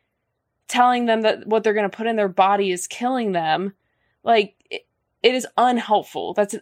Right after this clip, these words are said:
unhelpful approach to take, because then you just drive people in fear of foods that are perfectly safe eating. They wind up, a lot of people who don't have the means to buy organic and to buy sprouted bread and to buy all of these things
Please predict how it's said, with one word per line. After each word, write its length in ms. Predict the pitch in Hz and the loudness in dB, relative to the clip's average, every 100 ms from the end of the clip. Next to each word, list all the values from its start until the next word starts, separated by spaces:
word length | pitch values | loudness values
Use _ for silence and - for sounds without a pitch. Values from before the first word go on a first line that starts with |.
| - | 0
unhelpful 800 | 226 247 240 233 214 - 190 - | 2 2 0 2 2 0 -2 -2
approach 480 | - - 180 - - | -4 -2 -2 -2 -4
to 100 | 180 | -2
take, 300 | 175 170 185 | -2 -4 -6
because 280 | 185 190 | -4 -4
then 160 | 185 190 | -2 -2
you 140 | 202 | -2
just 260 | 190 180 - | -4 -6 -2
drive 360 | 160 170 196 - | 2 2 2 -6
people 400 | 220 214 202 147 | -8 -2 -2 -2
in 160 | 175 | -6
fear 340 | 180 269 285 277 | -4 0 2 2
of 200 | 196 - | 0 -2
foods 260 | 220 202 | -4 -4
that 160 | 185 165 | -2 0
are 80 | 165 | -2
perfectly 480 | - 196 190 185 175 | -4 -4 -4 -6 -6
safe 260 | 165 160 - | -4 -6 -6
eating. 400 | 262 285 294 294 - - - | -4 0 -2 -4 -14 -20 -2
They 160 | 190 185 | 2 2
wind 320 | 175 180 180 | 2 -2 -4
up, 80 | - | -2
a 60 | |
lot 220 | 180 196 226 | 4 4 2
of 80 | |
people 340 | - 226 220 226 | -4 -6 -4 -4
who 100 | 202 | -4
don't 300 | 180 190 220 | 0 0 0
have 300 | 196 208 185 | -4 -4 -4
the 60 | 175 | -10
means 580 | 175 190 240 269 - - _ _ _ _ | -8 -6 -4 -6 -8 -16 _ _ _ _
to 200 | - 240 | -2 -2
buy 340 | 180 180 233 | 2 4 4
organic 640 | 214 208 180 170 135 175 - | 4 0 0 0 0 -4 -4
and 200 | 190 190 | -4 -4
to 160 | - 196 | -6 -4
buy 400 | 185 196 214 208 | 2 4 4 2
sprouted 580 | - - 180 170 180 165 | -4 0 4 4 0 0
bread 220 | 147 156 | 0 0
and 100 | 180 | -6
to 100 | 196 | -8
buy 280 | 175 190 214 | 0 2 4
all 140 | 208 | 2
of 80 | 185 | 0
these 200 | 180 175 | -4 -6
things 300 | 185 175 - | -6 -6 -8